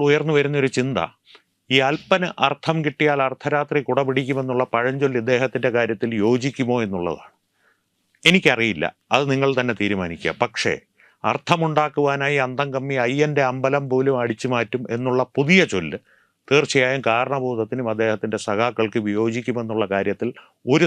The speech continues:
സംശയവും വേണ്ട. അതിൻ്റെ ഏറ്റവും പുതിയ ഉദാഹരണം മാത്രമാണ് ഈ ആഗോള അയ്യപ്പ സംഗമം എന്ന പേരിൽ കേരളത്തിൽ നടന്ന വൻകിട തട്ടിപ്പ്. ആലോചിച്ച് നോക്കൂ,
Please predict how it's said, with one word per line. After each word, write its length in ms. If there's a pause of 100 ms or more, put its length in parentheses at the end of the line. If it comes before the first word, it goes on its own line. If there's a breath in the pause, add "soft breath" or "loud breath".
സംശയവും 500
വേണ്ട. 180 (440 loud breath)
അതിൻ്റെ 280 (120)
ഏറ്റവും 500 (120)
പുതിയ 320 (500)
ഉദാഹരണം 560 (100)
മാത്രമാണ് 520
ഈ 60 (140)
ആഗോള 300 (120)
അയ്യപ്പ 340 (100)
സംഗമം 380 (480 soft breath)
എന്ന 220
പേരിൽ 280 (440)
കേരളത്തിൽ 420 (120)
നടന്ന 260 (760)
വൻകിട 420 (140)
തട്ടിപ്പ്. 420 (520)
ആലോചിച്ച് 440
നോക്കൂ, 240